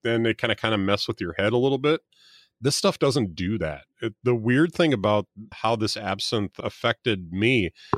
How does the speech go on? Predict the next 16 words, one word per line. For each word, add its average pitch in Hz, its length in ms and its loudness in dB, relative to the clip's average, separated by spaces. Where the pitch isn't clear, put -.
is 113 140 2
it, 113 100 2
I, 127 80 2
like, 180 200 2
was 104 280 0
totally, 113 840 2
uh, 110 100 -4
in 107 120 0
charge 117 320 0
of 104 60 2
my 87 100 0
faculties, 110 800 -2
but 117 240 2
my 127 80 0
body 117 580 2
just 95 360 -4